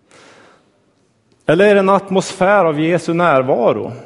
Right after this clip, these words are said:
Förhoppningsvis är det ju både och. Men här har vi liksom Marta som var så bekymrad. Tänk att Jesus kommer hem.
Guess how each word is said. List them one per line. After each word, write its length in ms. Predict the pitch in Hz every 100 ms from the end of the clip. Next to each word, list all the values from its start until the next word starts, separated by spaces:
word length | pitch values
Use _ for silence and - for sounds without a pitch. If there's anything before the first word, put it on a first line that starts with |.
| - _ _ _ _ _ _ _ _ _ _ _ _ _ _ _ _ _
Förhoppningsvis 880 | - 170 202 202 180 170 175 240 185
är 120 | 147
det 60 | 135
ju 80 | 139
både 280 | 139 135
och. 380 | 180 131 - - - - - - _ _ _ _ _ _ _ _ _ _ _ _ _ _ _ _ -
Men 180 | 151
här 280 | 165 214 226
har 200 | 185 180
vi 100 | 175
liksom 380 | 165 147 120 110 117 - - _ _
Marta 680 | 139 185 175 - 170 131
som 160 | 117 151
var 100 | 151
så 100 | 151
bekymrad. 800 | 151 156 165 160 151 147 117 104 107 107 - - _ _ _ _ _ _ _ _ - -
Tänk 280 | - 185 202
att 360 | 160 - - -
Jesus 560 | 120 127 196 240 - 147
kommer 260 | 139 131
hem. 540 | 113 139 120 98 123